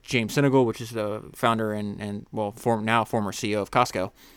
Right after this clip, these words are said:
uh, said about that. To James Sinegal, the, uh, the C E O of Costco at the time the book is written, "Munger is one of the best connected businessmen in the country. When he met Charlie to ask him to serve on Costco's board of directors, the two had lunch at the California Club."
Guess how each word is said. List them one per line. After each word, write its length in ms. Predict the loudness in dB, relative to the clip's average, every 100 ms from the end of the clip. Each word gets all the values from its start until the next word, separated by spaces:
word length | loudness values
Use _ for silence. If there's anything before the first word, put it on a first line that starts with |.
| -20 -20 -4
uh, 100 | -2
said 140 | 4 4
about 160 | 4
that. 160 | -2 -4
To 100 | 0
James 340 | 4 4 4
Sinegal, 560 | 2 4 6 6 6 2
the, 80 | 0
uh, 220 | 0 2
the 140 | -2
C 220 | 2 6
E 40 | 6
O 60 |
of 80 | 6
Costco 480 | 4 4 4 4 2
at 60 | -2
the 60 |
time 220 | -4 -4
the 60 | -4
book 180 | -8 -6
is 80 | -2
written, 260 | 0 0 -4 -14 2
"Munger 260 | 6 8 6
is 100 | 6
one 100 | 4
of 60 |
the 60 | 6
best 220 | 4 4
connected 360 | 2 0 0 4
businessmen 440 | 4 4 0 0
in 80 | 0
the 40 |
country. 400 | -2 -4 -6 -12 -16 -6
When 160 | 2 6
he 140 | 8
met 200 | 8 6
Charlie 380 | 4 2 4 4
to 100 | 2
ask 280 | 2 2 2
him 80 | 0
to 80 | 4
serve 240 | 4 4
on 100 | 2
Costco's 460 | 2 2 4 2 4
board 240 | 4 4
of 40 |
directors, 520 | 4 2 2 -2 -2 -4
the 60 |
two 160 | 0 4
had 160 | 4 4
lunch 220 | 0 0
at 80 | -2
the 40 |
California 460 | 2 2 2 0 0
Club." 300 | -4 -8